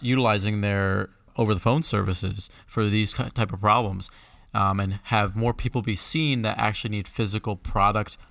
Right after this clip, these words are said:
and hardware help. So I think it's a, it's a good step for Apple. I always thought that when we were, when we worked there, they always had to frame it better to the customer that, you know, this isn't the best place to do it. The best place is for you to get over help over the phone. Um, you know, there should have been more of a clear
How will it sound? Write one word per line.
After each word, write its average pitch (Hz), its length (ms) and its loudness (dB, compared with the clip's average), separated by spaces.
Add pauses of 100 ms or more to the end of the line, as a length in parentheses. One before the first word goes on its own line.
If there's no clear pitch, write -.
and 101 120 0
hardware 104 540 4 (220)
help. - 340 -4 (360)
So - 220 -6
I 110 100 2
think 117 200 -4
it's - 160 -6
a, 101 200 -4
it's 101 160 -8
a 95 40 -8
good 107 280 -4
step - 300 -6
for 101 140 -6
Apple. 92 420 -4 (320)
I 143 140 6
always 165 240 4
thought 123 220 4
that 110 200 4
when 120 120 4
we 127 120 4
were, 117 160 2 (160)
when 127 120 2
we 127 120 6
worked 117 260 2
there, 135 400 2
they 117 120 2
always 110 220 4
had 117 120 0
to 104 60 -4
frame 113 320 0
it 107 80 -4
better 123 180 2
to 123 40 0
the 123 100 -4
customer 127 360 -2
that, 107 200 -2 (640)
you 117 100 -2
know, 104 160 2
this - 220 -2
isn't 107 160 0
the 101 80 0
best 110 200 0
place 110 220 0
to 104 80 -4
do 127 180 2
it. 123 160 -2 (140)
The 113 100 -6
best - 220 -6
place 101 220 -2
is 92 40 -8
for 110 140 -4
you 104 100 0
to 101 60 -4
get 101 160 -4
over 98 220 -4 (340)
help 107 260 -2
over 98 160 -2
the 92 60 -10
phone. 107 400 -2 (560)
Um, 101 480 2
you 117 80 -4
know, 101 100 0
there 104 140 -2
should 120 140 0
have 107 60 -2
been 107 120 -2
more 104 180 0
of 101 80 -2
a 98 120 -2
clear 107 800 -4